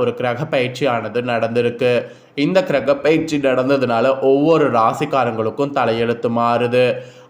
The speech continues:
அப்படி மாறக்கூடிய தலையெழுத்தை அந்தந்த ராசிக்காரங்க நட்சத்திரத்துக்கு ஏற்ப தெரிஞ்சு பயனடையணுங்கிறதுனால ஒவ்வொரு ராசிக்கும்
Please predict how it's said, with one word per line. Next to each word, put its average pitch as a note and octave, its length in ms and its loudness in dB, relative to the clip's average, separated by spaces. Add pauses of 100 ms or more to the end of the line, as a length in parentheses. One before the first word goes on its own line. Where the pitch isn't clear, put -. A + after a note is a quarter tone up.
அப்படி D#3+ 240 0 (120)
மாறக்கூடிய C3+ 540 2 (160)
தலையெழுத்தை B2+ 520 0 (140)
அந்தந்த C3+ 400 0
ராசிக்காரங்க B2 680 0
நட்சத்திரத்துக்கு C3+ 680 -4
ஏற்ப B2 320 -2
தெரிஞ்சு A2+ 300 -4 (100)
பயனடையணுங்கிறதுனால A#2+ 1160 0 (440)
ஒவ்வொரு E3+ 360 4
ராசிக்கும் C#3 540 0